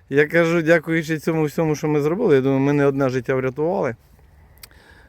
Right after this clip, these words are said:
своєю командою великою ютубовською і не тільки.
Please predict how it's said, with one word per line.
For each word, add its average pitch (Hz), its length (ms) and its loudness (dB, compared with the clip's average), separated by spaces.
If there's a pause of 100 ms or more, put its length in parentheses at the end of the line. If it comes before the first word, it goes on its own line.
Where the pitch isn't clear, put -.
(340)
своєю 127 320 2
командою 135 500 0
великою 110 380 -2
ютубовською 113 680 -6
і 101 40 -6
не 101 140 -6
тільки. 127 460 -8